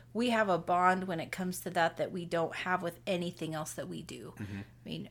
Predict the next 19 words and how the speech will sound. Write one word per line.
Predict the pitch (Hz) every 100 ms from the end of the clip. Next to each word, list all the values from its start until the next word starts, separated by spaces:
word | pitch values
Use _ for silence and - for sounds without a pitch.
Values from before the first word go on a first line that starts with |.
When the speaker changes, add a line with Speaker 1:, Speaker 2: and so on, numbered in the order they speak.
| -
Speaker 1:
the | -
podcast, | - 202 - 156 160 -
neither | 180 175
one | 170
of | 170
us | 165 -
had | 165
done | 170 160
that | 185 -
before, | 135 - 151 151
Speaker 2:
Yeah. | 170
Speaker 1:
obviously. | 180 120 - - 127 185
<laughs> | -
Speaker 2:
Mm-hmm. | 294 - - - - - - -
Speaker 1:
Um, | 202 196 180 180 196 - - - - -
but | 220 196 175 - - - - - - - - - - - - - - -
find | 233 220
something | - 214 202 208 190
and | 190 180